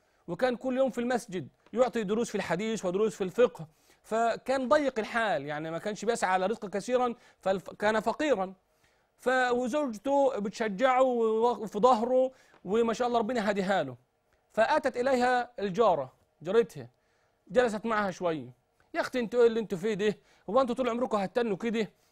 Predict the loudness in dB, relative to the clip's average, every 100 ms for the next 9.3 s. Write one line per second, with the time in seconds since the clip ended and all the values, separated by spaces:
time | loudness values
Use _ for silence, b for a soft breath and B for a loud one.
0 | -4 0 2 0 0 0 2 2 0 -2
1 | -2 0 -2 0 2 2 2 0 -2 -6
2 | -4 -2 -2 -4 -2 -2 -2 -4 b b
3 | -2 -2 -2 0 2 2 -2 -4 -4 -4
4 | -4 -4 -2 2 2 2 -6 _ 0 2
5 | 2 2 4 4 4 2 -2 0 0 0
6 | -2 -4 -2 0 0 -2 0 0 0 -2
7 | -2 -2 -4 b -6 -4 -4 -8 -4 -2
8 | 0 0 0 0 b -8 -6 -4 -2 0
9 | -2 -2